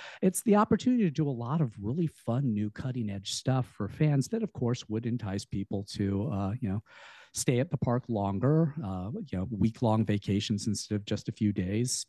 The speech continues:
staying t-, at, uh, potentially the new hotels that they would have there. Also, a lot of support for Anaheim's convention business, just making it a more attractive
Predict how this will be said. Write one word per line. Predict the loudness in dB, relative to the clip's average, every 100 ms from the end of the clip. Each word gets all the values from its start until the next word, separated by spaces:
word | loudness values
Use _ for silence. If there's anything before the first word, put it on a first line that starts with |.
| _ -16
staying | -4 -2 0 -2
t-, | -4 -6
at, | -6 -6 -6 -2
uh, | -2 0
potentially | 0 0 0 0
the | 0
new | 0
hotels | 2 0 0 0 -2 -2
that | -4
they | -2
would | -2
have | -2 -4 -4
there. | -4 -4 -6 -8 -20 -12 2
Also, | 2 4 4
a |
lot | 4 0 0
of | -2
support | -2 0 0 0 -2 -4
for | -6 -4 -2 -2 -4
Anaheim's | -4 -2 0 2 0 0
convention | -2 -2 -2 -2 -4
business, | -4 -6 -8 -8 -8
just | -4 -2 0
making | 0 2 0
it | 0
a | 0
more | 2 4 2
attractive | 2 -2 -4 -4 -4 -4